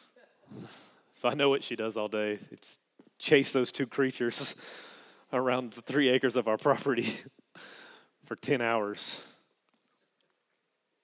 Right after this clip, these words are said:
But men, you have a job to do in regards to being married. The scripture says, "Husbands, love your wives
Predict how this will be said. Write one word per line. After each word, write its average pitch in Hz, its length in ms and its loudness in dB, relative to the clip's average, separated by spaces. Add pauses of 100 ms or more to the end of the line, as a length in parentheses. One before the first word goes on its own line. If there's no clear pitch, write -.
(520)
But 135 140 0
men, 190 260 10
you 165 120 6
have 180 140 8
a 165 60 6
job 175 520 10
to 202 120 8
do 143 540 6 (960)
in 135 120 -8
regards 147 640 6
to 143 100 0
being 143 320 4
married. 135 340 6
The 117 80 -2
scripture 175 480 4
says, 127 360 4
"Husbands, 139 600 4
love 165 560 10 (320)
your 127 220 0
wives 117 680 8